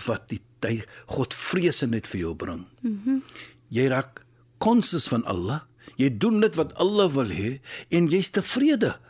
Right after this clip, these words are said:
Speaker 1: want Allah sê jy moet vas.
Speaker 2: Ja, Sheikh.
Speaker 1: En sodoende gee, kry jy die geleentheid om vir jouself voor te berei vir Namedsdag, want waarlik, enige goed wat jy doen, Namedsdag, gaan jy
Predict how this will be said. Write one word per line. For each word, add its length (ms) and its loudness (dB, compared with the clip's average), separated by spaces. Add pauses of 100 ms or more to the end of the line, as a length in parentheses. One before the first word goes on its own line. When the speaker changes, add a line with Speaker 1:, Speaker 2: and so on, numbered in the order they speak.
(120)
Speaker 1:
want 220 2
Allah 360 6
sê 220 4
jy 100 6
moet 180 2
vas. 440 -4 (200)
Speaker 2:
Ja, 160 -2
Sheikh. 320 -4
Speaker 1:
En 120 2
sodoende 640 2
gee, 300 -4 (460)
kry 420 4
jy 420 6 (440)
die 80 0
geleentheid 720 2 (640)
om 160 0
vir 120 0
jouself 460 0
voor 300 2
te 120 0
berei 420 -2 (260)
vir 200 -4
Namedsdag, 640 -2
want 200 -2
waarlik, 400 0 (460)
enige 360 4
goed 300 -2
wat 200 -2
jy 140 -2
doen, 220 -4 (760)
Namedsdag, 720 0 (580)
gaan 500 0
jy 360 2